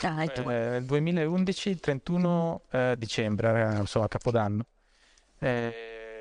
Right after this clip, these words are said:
Speaker 2: eh, col telefono. <laughs>
Speaker 1: Bello.
Speaker 2: Eh, sì, sì. Eh, e non è effettata, eh.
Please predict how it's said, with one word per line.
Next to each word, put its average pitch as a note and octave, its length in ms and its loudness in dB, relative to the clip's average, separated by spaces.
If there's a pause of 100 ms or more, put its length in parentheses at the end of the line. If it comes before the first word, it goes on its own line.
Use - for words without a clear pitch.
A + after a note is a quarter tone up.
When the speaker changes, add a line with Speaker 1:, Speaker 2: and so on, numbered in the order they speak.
Speaker 2:
eh, G#2+ 260 2
col - 140 0
telefono. B2+ 480 2 (120)
<laughs> - 520 -4
Speaker 1:
Bello. F3 260 -2 (240)
Speaker 2:
Eh, - 300 -8 (340)
sì, - 200 -4
sì. A#2 240 2 (440)
Eh, C3 340 2
e D#3 80 0
non D#3 160 2
è F3+ 120 4
effettata, A#2+ 640 2
eh. F3 80 -4